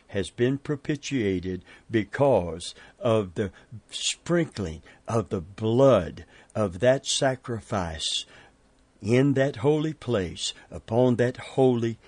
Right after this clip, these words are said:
piece of furniture called the mercy seat. The top or the lid to the Ark of the Covenant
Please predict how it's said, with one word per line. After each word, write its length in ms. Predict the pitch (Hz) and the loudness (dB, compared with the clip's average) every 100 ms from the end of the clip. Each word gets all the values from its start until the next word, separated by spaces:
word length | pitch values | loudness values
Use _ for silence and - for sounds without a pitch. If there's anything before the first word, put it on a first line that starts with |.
| - _ _ _ - | -20 _ _ _ -8
piece 360 | 123 113 - | -4 -4 -4
of 140 | 117 104 | -6 -8
furniture 760 | - 113 98 87 - 101 90 - - _ | -4 -2 -2 -4 -6 -8 -8 -12 -20 _
called 360 | - 117 107 92 | 2 4 4 0
the 100 | 98 | -4
mercy 500 | 98 110 117 - 120 | 0 0 0 0 -2
seat. 420 | - 131 101 - | 0 0 -2 -4
The 160 | 113 95 - - _ - _ | -6 -6 -12 -20 _ -20 _
top 520 | - - 170 101 - - - - | -8 0 2 2 -2 -16 -20 -2
or 140 | 127 117 | 2 4
the 140 | 110 | 4
lid 680 | 107 117 151 135 107 101 95 _ - | 2 2 4 6 4 0 -4 _ -6
to 140 | 139 | -2
the 160 | 113 107 | 0 0
Ark 420 | 113 120 139 - - | 0 0 0 -6 -10
of 180 | 147 143 | -8 -6
the 100 | 156 | -10
Covenant 600 | - 123 92 87 85 | 0 2 2 -2 -8